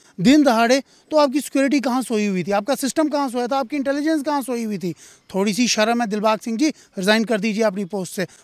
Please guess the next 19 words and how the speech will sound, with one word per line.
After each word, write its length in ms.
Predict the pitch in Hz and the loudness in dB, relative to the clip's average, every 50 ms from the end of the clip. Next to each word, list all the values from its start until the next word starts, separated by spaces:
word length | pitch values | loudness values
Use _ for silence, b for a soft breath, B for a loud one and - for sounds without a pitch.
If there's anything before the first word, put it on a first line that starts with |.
| b - | b -4
पोस्टें 340 | 220 214 208 - - 262 233 | -2 -2 0 0 0 0 0
आती 260 | 214 208 - 240 220 | 0 0 0 0 0
जाती 300 | 226 220 196 233 220 208 | 2 2 2 0 0 -2
रहती 260 | 190 175 - 208 196 | -2 -2 -4 -2 0
है, 140 | 226 269 B B B B B 233 | 0 0 B B B B B -2
इंसान 360 | 226 220 - 247 247 254 233 | -2 0 2 2 2 2 2
के 80 | 277 | 0
अंदर 160 | 269 254 269 269 | 0 2 2 0
एक 60 | 214 | 0
सिंसेरिटी 560 | - 262 247 190 254 247 247 254 214 294 285 | -2 -2 0 2 2 4 4 4 4 4 4
होनी 200 | 277 254 240 226 | 4 4 2 0
चाहिए 320 | 175 214 196 190 185 185 | 0 0 0 0 0 -2
पल्लवी 340 | 175 165 185 185 190 196 196 | -2 -4 -4 -4 -4 -4 -4
मैम, 200 | 190 208 254 269 B B B B B B B - | -2 -2 -2 -2 B B B B B B B 0
कि 80 | 262 | 2
ये 120 | 262 269 269 | 2 2 2
पोस्टें 400 | 208 254 247 240 - - 277 254 | 2 2 0 0 2 0 0 0
तो, 160 | 285 277 b b b b b b b _ - | 0 -2 b b b b b b b _ -2
अ, 480 | 233 208 202 214 214 220 226 233 - | 4 6 6 6 6 6 4 2 -2